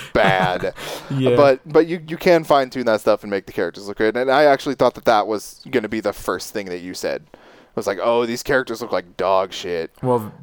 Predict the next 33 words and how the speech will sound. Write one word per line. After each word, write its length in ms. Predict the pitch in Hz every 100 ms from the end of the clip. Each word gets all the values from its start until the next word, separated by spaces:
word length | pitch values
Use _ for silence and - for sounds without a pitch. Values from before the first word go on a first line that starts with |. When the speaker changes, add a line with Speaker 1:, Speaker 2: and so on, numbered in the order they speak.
| -
Speaker 1:
Um, 160 | -
Speaker 2:
yeah. 360 | 110 101 98 95 - _ _ _ _ _
Speaker 1:
which 220 | - 151 160
is, 180 | - -
is 200 | 139 135
not 260 | 139 139
across 300 | - 135 123
the 80 | -
board. 280 | 160 147 98
Like, 200 | 101 -
the 120 | 104
N 120 | 120
P 100 | 123
C 160 | 120 127
characters 400 | 139 131 113 104
and 80 | 104
stuff, 240 | 107 -
they 100 | 104
look 200 | 123 156
good. 280 | 110 156 - _ _
Like, 200 | 85 87 _ - _ _ _ _ _ -
they 80 |
look 140 | 107 117
Speaker 2:
Mm-hmm. 80 | 131
Speaker 1:
like 100 | 135
humans. 440 | 139 143 151 143
They're, 280 | 117 107 98
they're 320 | 104 101 95 _ -
well 300 | 113 107 101
designed. 640 | 104 110 107 110 113 113 107
They're 440 | 101 95 95 92 - - - - _ 120
graphically 760 | 110 98 127 - 113 110 107
inter-, 340 | 107 117 120